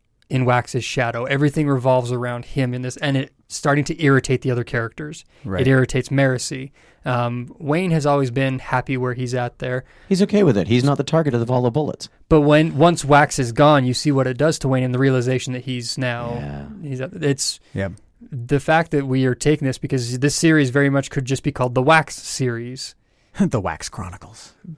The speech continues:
Speaker 3: But it's not.
Speaker 1: But it's not because now we're seeing these characters say, "Okay, you know what? I'm not just,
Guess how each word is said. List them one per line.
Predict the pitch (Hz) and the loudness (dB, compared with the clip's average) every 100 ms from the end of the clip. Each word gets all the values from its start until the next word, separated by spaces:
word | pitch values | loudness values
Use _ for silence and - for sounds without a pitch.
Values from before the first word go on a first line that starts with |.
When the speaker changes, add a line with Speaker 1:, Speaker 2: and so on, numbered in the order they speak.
| _ - | _ 0
Speaker 3:
But | 110 | 0
it's | 107 - | 0 -2
not. | 101 107 98 | -2 -2 0
Speaker 1:
But | 147 | 0
it's | 143 - | 0 0
not | 135 151 156 - 135 | 0 2 2 0 -4
because | 131 135 - 156 139 | -2 -4 -2 -2 0
now | 131 143 156 | 0 2 4
we're | 143 | 2
seeing | 139 139 131 | 0 -2 -4
these | 123 | -2
characters | 131 127 - - | -2 -2 -6 -4
say, | 127 123 | -2 -2
"Okay, | 127 127 | -2 -2
you | 131 | -2
know | 156 170 | 0 0
what? | 156 170 - _ _ _ _ _ _ _ - | 0 0 -6 _ _ _ _ _ _ _ -2
I'm | 156 160 | 0 4
not | 175 175 | 4 2
just, | 127 120 | 0 -2